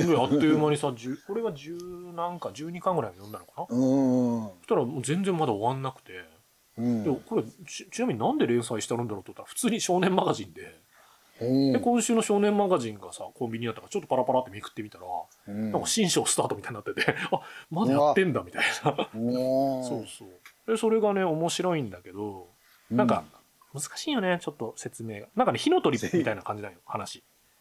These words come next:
Speaker 2: あ、火の鳥ね。
Speaker 1: で、
Speaker 2: あー。
Speaker 1: 手塚治虫の。要はその、ずーっと何つ-、何千年何万年も生きながら人類の進化を見届けるみたいな。
Speaker 2: うん。うん。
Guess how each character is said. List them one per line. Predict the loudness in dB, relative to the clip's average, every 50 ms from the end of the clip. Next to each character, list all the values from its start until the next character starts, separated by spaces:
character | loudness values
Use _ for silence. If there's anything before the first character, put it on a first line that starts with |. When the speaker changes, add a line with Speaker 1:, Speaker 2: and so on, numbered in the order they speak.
| _ 0
Speaker 2:
あ、 | 0 0
火 | 2 2 2
の | 2 2 4
鳥 | 2 2 2 0
ね。 | 0 0 2
Speaker 1:
で、 | 2 2
Speaker 2:
あ |
ー。 | 2 2 2 4
Speaker 1:
手 | 4
塚 | 4 4 2
治 | 2 -2 -4 -8
虫 | -10 -12 -14
の。 | -16 -20 -16 -6
要 | -2 0 2 2
は | 2 0
そ | -4 -10
の、 | -16 -20 -20 _ _
ず | -12 -8 -4 -4 -4 -4
ー | -2
っ |
と | 0 0 0 2
何 | 2 2 2 4 2 2 0
つ-、 | -2 -6 -8 -10 _ _ -4
何 | 0 0 2 2 2
千 | 4 4 4 4
年 | 4 4 4
何 | 4 4 4 4 4
万 | 4 2 2 2 2
年 | 2 2
も | 0 0 -2
生 | -2 -4
き | -2 0
な | 2 4
が | 4 4
ら | 4 2 -2
人 | -4 -6 -6 -6
類 | -8 -10 -14 -12
の | -10
進 | -10 -10 -10 -10
化 | -10 -12 -12
を |
見 | -12 -8 -4
届 | 0 2 4 4 4 4
け | 4
る | 4
み | 2 0 -2
た | -4 -8
い | -10
な。 | -8 -8
Speaker 2:
う | -6
ん。 | -4 -2 0 0 2 2 2 2 0 -2 -2 -2 -4 -4 -6 -6
う |
ん。 | -10